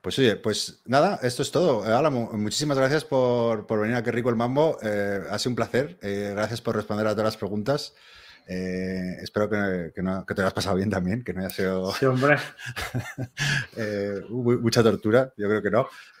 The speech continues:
Speaker 1: Y, y nada, que cuando quieras, pues repetimos entrevista y, y charlamos un ratito.
Speaker 2: Vale, vale, pues ya está. Muchas gracias a vosotros por dedicarle vuestro tiempo libre a, al podcast, porque sé que evidentemente esto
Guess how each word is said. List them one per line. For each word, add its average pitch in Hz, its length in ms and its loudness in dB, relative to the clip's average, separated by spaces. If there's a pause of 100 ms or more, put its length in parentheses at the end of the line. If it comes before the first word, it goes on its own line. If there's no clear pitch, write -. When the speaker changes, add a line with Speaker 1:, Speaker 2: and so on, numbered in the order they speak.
Speaker 1:
Y, 104 380 0
y 98 40 0
nada, 120 260 8
que 110 220 4
cuando 98 280 2
quieras, 110 320 2
pues 98 240 -2
repetimos 92 840 -4
entrevista 98 680 -6
y, 80 260 -8
y 82 40 -20
charlamos 82 360 -10
un 85 80 -20
ratito. 71 320 -20 (520)
Speaker 2:
Vale, 107 360 -6
vale, 110 160 -8
pues 107 140 -8
ya 101 60 -8
está. 135 180 0
Muchas 117 240 -4
gracias 113 200 -2
a 117 40 2
vosotros 139 480 2
por 113 380 2
dedicarle 110 380 -2
vuestro 127 220 0
tiempo 117 240 0
libre 120 300 0
a, 117 440 -2
al 110 260 -2
podcast, 135 320 2
porque 104 160 -2
sé 110 180 -8
que 113 60 -4
evidentemente 113 520 -2
esto 110 400 -4